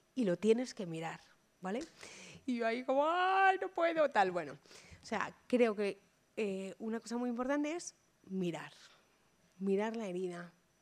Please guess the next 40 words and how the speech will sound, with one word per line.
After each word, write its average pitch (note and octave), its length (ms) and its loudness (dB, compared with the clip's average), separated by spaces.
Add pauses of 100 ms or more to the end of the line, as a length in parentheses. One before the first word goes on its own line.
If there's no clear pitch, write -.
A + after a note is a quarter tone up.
(440)
Y, G3 480 -4 (240)
y G#3 100 -4
si G#3+ 180 -2
te G3 180 2
da, A#3+ 640 6 (300)
y G#3+ 60 -10
si G3+ 200 0
lloras, C4+ 640 4 (100)
llorarla. F#3+ 920 0 (600)
Y G#2 160 -6
si, G3 920 -2
y, G3+ 260 -8
y G3+ 40 -6
si G#3+ 160 -4
te G3+ 120 0
da A3 140 2
rabia, C4 400 2
pues A#3 180 -8
sentir G#3 440 0
rabia. F#3 640 -6 (480)
Y G#3+ 140 -4
si G3+ 640 -4
cual-, G3 260 2 (200)
o G3 40 -14
sea, A3+ 260 -4 (200)
mirarla, A#3+ 640 2
la A3 120 -4
tienes B3+ 320 2
que D#4+ 120 6
mirar, A#3+ 420 4 (360)
¿no? G#3+ 160 2 (300)
O - 20 -20
sea, A#3 180 -4
saber A3 380 4
que D4+ 100 0
está C#4 260 4
ahí E4+ 440 8
y A#3+ 160 0
decir, G#3 260 0
"Pues, - 340 -8